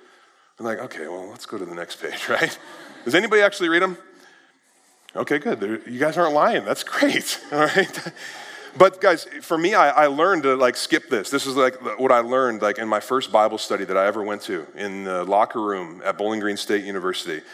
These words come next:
Having not grown up in the church, I, I literally knew nothing about the Bible. And I remember the first Bible study I went to, and someone was like, "Open up to, like, John three sixteen." And I'm like, "Is that, like, a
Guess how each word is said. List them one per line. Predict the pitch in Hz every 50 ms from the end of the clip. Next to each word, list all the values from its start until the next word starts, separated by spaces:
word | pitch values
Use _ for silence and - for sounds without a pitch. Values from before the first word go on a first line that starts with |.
| - -
Having | - 113 110 117 117
not | 127 139 151 -
grown | 120 127 135 127 127
up | 131 127
in | 127
the | 113 104
church, | - - 123 123 135 135 -
I, | 117 101 101
I | 98 113 113 107
literally | 110 117 135 147 143 127 120
knew | 113 110 110 110
nothing | 107 104 110 117 - 135 123
about | 113 107 113 110 113 -
the | 98
Bible. | 92 101 107 113 117
And | 113 107
I |
remember | 107 123 131 135
the | 113
first | 101 - - 127 143 143 - - - - - - - - - _
Bible | - 120 123 135 143
study | - - 123 113 107
I | 104
went | 101 110 123 120
to, | - 120 101 92
and | 92 90
someone | - - 117 113 110
was | 104 101 95
like, | 104 101 95
"Open | 101 117 120 - 117
up | 120 127 123 123
to, | - 104
like, | 95 92 87 85 - - - - - - - - _
John | - - 95 95 104 104
three | - - 110 104
sixteen." | - - 104 95 - - - 113 101 95 85
And | 82
I'm | 80 76
like, | 76 78
"Is | 80 80 76
that, | 85 95 95
like, | 107 110 95
a | - 82 73 73 71